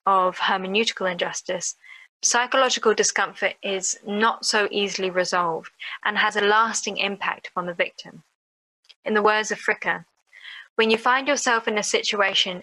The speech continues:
in which you seem to be the only one to feel the dissonance between received understanding and your own intimated sense of a given experience,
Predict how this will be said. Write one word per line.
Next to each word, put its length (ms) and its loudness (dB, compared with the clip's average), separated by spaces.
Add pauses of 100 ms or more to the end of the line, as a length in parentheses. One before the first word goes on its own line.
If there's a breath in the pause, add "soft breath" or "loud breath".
in 80 -8
which 220 -2
you 60 -4
seem 260 -4
to 100 -6
be 120 2
the 160 -2
only 280 0
one 300 0
to 120 -8
feel 220 0
the 120 -6
dissonance 580 -2
between 540 -6 (280 loud breath)
received 460 0
understanding 800 -2 (120)
and 280 -2
your 180 0
own 220 0
intimated 680 -6
sense 340 -4
of 120 -8
a 40 0
given 300 -4
experience, 880 -4